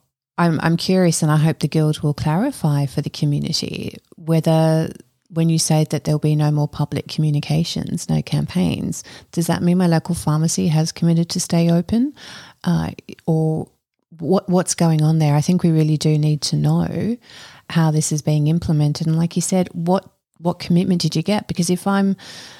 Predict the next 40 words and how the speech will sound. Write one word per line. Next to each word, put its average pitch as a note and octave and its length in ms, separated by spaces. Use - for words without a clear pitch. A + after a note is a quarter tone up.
a F#3 60
small F3 260
business F3 640
and D#3+ 140
I've D#3+ 160
had D#3+ 220
twenty E3 220
percent E3 240
of D#3+ 60
my D#3 140
revenue D#3+ 400
taken D#3 340
away, D3+ 540
if - 180
you're E3+ 100
telling E3+ 320
me D#3+ 120
to E3+ 100
be D#3+ 120
quiet, D#3 460
I'd, D#3 260
I'd D#3+ 200
want F3 240
you F#3 60
to, E3 160
I'd E3 160
want F3 200
to E3+ 100
know D#3+ 80
you've D#3+ 240
secured D#3 420
something D3+ 380
fairly E3+ 500
significant - 960
with D#3+ 120
a D#3 180
high E3 200
degree D#3+ 320
of D#3 120
confidence - 800